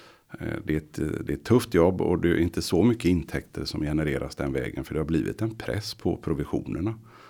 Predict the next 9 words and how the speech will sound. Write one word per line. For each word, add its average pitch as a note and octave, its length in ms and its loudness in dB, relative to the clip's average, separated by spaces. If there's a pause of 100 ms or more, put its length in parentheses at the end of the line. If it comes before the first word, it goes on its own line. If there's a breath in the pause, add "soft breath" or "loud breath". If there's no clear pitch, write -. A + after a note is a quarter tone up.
(240 loud breath)
successivt. - 760 -6 (100)
Eh, - 260 -4 (180)
bankerna, A#2 600 4 (760 loud breath)
här G2+ 280 2
har E2+ 220 4
vi F#2 80 4
ju C#3 40 6
en D3 80 4
koncentration. F#2+ 840 2